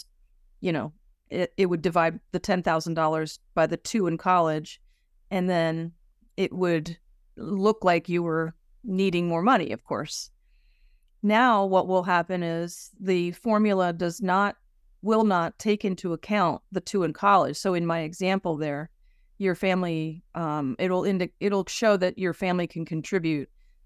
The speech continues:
the ten thousand dollars. And so for those families who have, um, multiple s-, students in college, just know that that could,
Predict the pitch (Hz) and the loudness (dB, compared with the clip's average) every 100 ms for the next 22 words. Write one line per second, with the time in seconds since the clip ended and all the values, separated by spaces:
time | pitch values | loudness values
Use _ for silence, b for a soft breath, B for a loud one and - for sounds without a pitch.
0 | _ _ - 175 190 156 151 147 147 151 | _ _ -8 -4 -2 -2 -2 -4 -4 -4
1 | 147 147 82 - - - 190 175 - 202 | -4 -6 -10 -12 -16 -6 -4 -4 -2 2
2 | 190 180 180 _ _ _ _ - 214 202 | 4 2 -4 _ _ _ _ -4 0 2
3 | 226 226 214 - 233 214 208 196 - 214 | 4 2 -2 -4 0 2 2 -2 -4 -4
4 | 180 208 202 208 196 185 - 180 175 170 | -2 -2 2 2 0 -6 -6 -2 0 -2
5 | 170 170 _ _ _ _ _ _ _ _ | -4 -8 _ _ _ _ _ _ _ _
6 | - 202 220 240 220 208 - _ _ _ | 0 2 4 2 -2 -4 -6 _ _ _
7 | - - 233 226 233 208 185 - 196 196 | -18 -4 0 2 2 0 -4 -2 0 2
8 | 240 269 - - _ _ _ _ _ - | 2 -2 -6 -20 _ _ _ _ _ -2
9 | 226 - 220 208 208 190 180 - 190 196 | -2 0 2 4 4 2 0 2 2 0
10 | - - 202 196 190 | -6 -2 0 0 -2